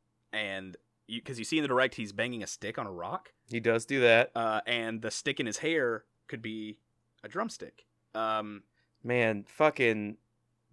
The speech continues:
Speaker 2: the lengths people will go when they
Speaker 1: Yeah,
Speaker 2: watch
Speaker 1: there's a
Speaker 2: these
Speaker 1: lot of
Speaker 2: Directs,
Speaker 1: speculation,
Speaker 2: like
Speaker 1: yeah. Because, I mean, it's the most, it's one of the most beloved series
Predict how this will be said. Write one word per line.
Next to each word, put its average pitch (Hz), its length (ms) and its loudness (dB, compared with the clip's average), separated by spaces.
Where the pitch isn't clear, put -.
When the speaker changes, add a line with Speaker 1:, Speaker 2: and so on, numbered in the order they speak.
Speaker 2:
the 127 180 6
lengths 151 760 0
people 131 360 -2
will 95 160 2
go 120 440 12
when 104 200 2
they 101 80 6
Speaker 1:
Yeah, 101 260 10
Speaker 2:
watch 131 100 6
Speaker 1:
there's 175 140 8
a 208 40 10
Speaker 2:
these 170 80 8
Speaker 1:
lot 170 220 12
of 107 60 8
Speaker 2:
Directs, 113 160 12
Speaker 1:
speculation, 123 420 4
Speaker 2:
like 113 140 8
Speaker 1:
yeah. 95 140 2
Because, 180 300 6
I 190 80 0
mean, 190 200 2
it's 185 180 0
the 190 80 0
most, 185 260 4
it's - 140 -8
one 196 100 -2
of - 20 0
the 170 60 2
most 165 180 6
beloved 127 380 2
series 104 520 -4